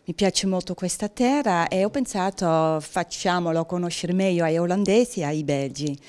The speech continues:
E così è nato questo, quest'idea di,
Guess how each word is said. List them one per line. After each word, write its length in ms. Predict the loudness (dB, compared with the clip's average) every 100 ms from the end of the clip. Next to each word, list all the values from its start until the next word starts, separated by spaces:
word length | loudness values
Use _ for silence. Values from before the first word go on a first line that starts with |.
| -20 -20
E 100 | -12
così 280 | -8 -4 -2
è 40 | -2
nato 300 | -2 -4 -6
questo, 680 | -2 -2 0 0 0 0 0
quest'idea 800 | -2 -2 -2 0 2 2 2 0
di, 360 | 0 2 2